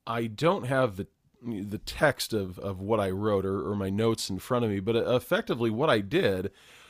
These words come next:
was I asked A I, Chat G P T, uh, V three, I believe at that time, to,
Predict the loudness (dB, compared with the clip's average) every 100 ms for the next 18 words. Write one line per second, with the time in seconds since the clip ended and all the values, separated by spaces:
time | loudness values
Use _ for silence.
0 | -20 -12 0 4 6 4 0 -4 -10 _
1 | _ _ _ _ _ 0 4 6 4 0
2 | -4 -4 -4 -6 -6 -8 -14 _ _ _
3 | _ _ -4 -2 -2 -2 -8 -12 -16 -18
4 | _ _ -4 4 6 6 0 0 -4 -2
5 | 0 0 -2 -6 -8 -6 -4 -4 -2 -2
6 | -4 -8 -20 -20 -16 -14 -12 -6 -4 -2
7 | -2 -4 -8 -16 -12 -8 -6 -8 -10 -16
8 | -18 _ _ _ _ _ _ _ _ _
9 | _ _ -10 -6 -4 -4 -8 -10 -10 -12
10 | -12 -14 -18 _ _ -20 _ _ _ _
11 | _ _ _ -4 0 2 2 0 -2